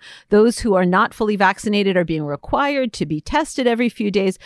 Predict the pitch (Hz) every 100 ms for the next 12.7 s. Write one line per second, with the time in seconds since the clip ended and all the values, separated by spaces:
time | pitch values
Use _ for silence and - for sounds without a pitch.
0 | - - - 240 277 294 294 349 403 381
1 | 269 226 220 208 190 190 190 180 175 170
2 | 165 156 135 - 175 165 165 170 165 165
3 | 156 156 - 175 - 165 160 165 - -
4 | - 190 202 392 - 165 - 180 156 180
5 | 190 208 233 214 165 160 156 160 - 190
6 | 196 180 165 - 190 170 175 170 120 165
7 | 165 180 170 - - 185 269 262 185 170
8 | - 180 165 - 180 180 175 - - -
9 | 160 175 233 240 190 165 - 180 160 170
10 | 127 214 185 160 208 196 170 170 170 175
11 | 160 - 196 175 - 190 185 196 190 180
12 | 190 165 175 165 165 170